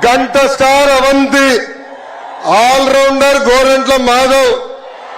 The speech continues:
రీల్ స్టార్ భార్-, భరత్, బూతుల స్టార్ కొడాలి నాని, పించ్ హిట్టర్ బియ్యపు మధుసూదన్ రెడ్డి. అబ్బో, ఎంత అద్భుతమైన ఐపీఎల్ టీమో ఇది.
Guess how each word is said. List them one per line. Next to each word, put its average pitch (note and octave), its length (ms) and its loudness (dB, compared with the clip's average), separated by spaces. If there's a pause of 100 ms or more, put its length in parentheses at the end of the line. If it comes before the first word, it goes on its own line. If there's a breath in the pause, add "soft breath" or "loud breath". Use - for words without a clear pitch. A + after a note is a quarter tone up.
(320)
రీల్ C4+ 400 0
స్టార్ C4+ 440 0
భార్-, B3 460 2
భరత్, C4+ 520 0 (640)
బూతుల B3+ 760 2
స్టార్ B3+ 540 0
కొడాలి A#3+ 420 2
నాని, A#3 500 2 (1300)
పించ్ C4 340 0
హిట్టర్ C4+ 480 0
బియ్యపు B3 460 0
మధుసూదన్ A3 760 0
రెడ్డి. G3 380 0 (920)
అబ్బో, A#3 800 2 (520)
ఎంత G#3+ 380 -2
అద్భుతమైన G3+ 760 0
ఐపీఎల్ G#3 320 0
టీమో G3 380 0
ఇది. A3+ 440 2